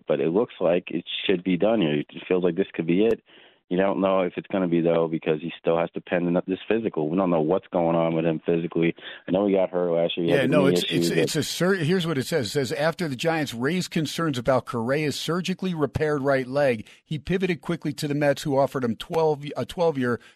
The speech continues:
Speaker 2: three hundred fifteen million dollar contract. The Mets now flag his physical as well, and efforts to amend the deal fell apart, leading Correa back to Minnesota, where he signed after a topsy-turvy offseason last year as well." So this one, six years,
Speaker 1: How would you want
Speaker 2: two hundred million.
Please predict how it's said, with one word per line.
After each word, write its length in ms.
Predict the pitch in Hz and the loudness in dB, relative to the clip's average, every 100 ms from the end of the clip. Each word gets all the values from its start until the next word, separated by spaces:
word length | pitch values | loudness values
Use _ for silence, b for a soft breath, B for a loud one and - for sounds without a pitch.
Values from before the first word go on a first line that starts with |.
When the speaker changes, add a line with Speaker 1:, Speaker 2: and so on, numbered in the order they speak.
| b | b
Speaker 2:
three 200 | 156 151 | -2 0
hundred 240 | 131 123 | -2 -4
fifteen 480 | - 196 - 151 120 | -6 -8 -4 0 2
million 200 | 117 113 | 2 0
dollar 240 | 113 110 | 0 -2
contract. 560 | 104 123 117 135 117 - B B | -4 -6 -4 -2 -2 -4 B B
The 140 | 139 | -4
Mets 480 | 135 151 202 233 - | -2 0 0 0 -4
now 240 | 156 135 117 | -2 -2 -2
flag 500 | - 131 127 123 110 b b | -4 -2 0 -2 -6 b b
his 220 | 156 135 | -4 -4
physical 520 | - 151 127 139 135 | -4 -4 -2 -2 0
as 160 | 117 123 | 0 -2
well, 480 | 156 196 147 123 - b | -2 2 4 4 0 b
and 140 | - 139 | -2 0
efforts 340 | 160 156 - | 0 -2 -6
to 140 | - 135 | -2 0
amend 320 | 135 180 180 | 0 -2 -2
the 40 | |
deal 260 | 127 127 120 | 0 2 2
fell 280 | - 143 135 | 0 -2 -2
apart, 360 | - 135 123 | 0 0 0
leading 260 | 127 139 123 | -2 -2 -4
Correa 320 | 131 127 120 | -2 0 0
back 280 | 98 127 139 | 0 -4 -4
to 100 | 139 | -4
Minnesota, 460 | 131 113 - 117 | -2 -2 -2 -2
where 180 | 110 104 | -2 -4
he 60 | 104 | -4
signed 360 | - 123 113 | -4 -2 -2
after 260 | 113 110 110 | -2 -4 -6
a 60 | 95 | -6
topsy-turvy 720 | - 117 117 101 117 110 110 | -6 -6 -6 -8 -6 -6 -4
offseason 560 | 110 - 107 95 98 | -6 -6 -10 -8 -8
last 280 | 101 113 - | -6 -6 -8
year 240 | 90 87 - b b | -8 -8 -10 b b
as 260 | 110 104 98 | -4 -4 -4
well." 320 | 104 107 95 | -4 -2 -2
So 160 | 85 113 | -4 -6
this 260 | 104 143 | -6 -6
one, 260 | 135 120 107 b b | -2 -2 -2 b b
six 440 | - - 196 - | -10 -4 -4 -4
years, 280 | 135 120 113 | -4 -2 -4
Speaker 1:
How 100 | - | 0
would 140 | 185 165 | 2 4
you 80 | |
want 100 | 160 | 4
Speaker 2:
two 40 | 147 | 2
hundred 120 | 113 | -2
million. 360 | 104 98 80 | -6 -8 -10